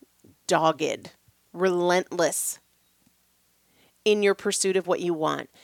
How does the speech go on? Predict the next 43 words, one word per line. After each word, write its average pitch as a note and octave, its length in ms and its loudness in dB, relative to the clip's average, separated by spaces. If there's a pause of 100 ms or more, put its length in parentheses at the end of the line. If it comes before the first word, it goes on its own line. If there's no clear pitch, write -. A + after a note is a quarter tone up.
(140)
And A3 160 4
that A#3 140 6
has G#3+ 260 2
nothing A#3 580 0
to - 140 -4
do F3+ 320 -2
with F3+ 240 -4
perfection, C4+ 760 -4 (260)
but - 220 2
everything D#4 540 0
to C#4+ 100 -2
do A#3 180 -4
with A3+ 140 2
this - 160 0
decision A3+ 480 0
that, G#3 120 2
look, C4 280 2 (320)
no A#3 100 4
matter G#3+ 240 8
how G3+ 180 4
many B3+ 160 0
times D#4 380 0
I E4+ 100 2
stumble, G#3+ 460 2
no G3+ 140 2
matter F3+ 240 4
how C4 280 2
long D#4 240 4
it - 140 -2
takes, G3+ 500 2 (240)
no A3 120 6
matter F#3 300 6
how B3 260 4
many D#4 240 2
times C#4+ 340 0
I C#4 140 2
feel C4 180 2
frustrated G#3 840 2 (280)
or F3 160 8
I E3+ 60 6
have G#3+ 300 6
crappy C#4+ 380 2
days, G#3+ 380 2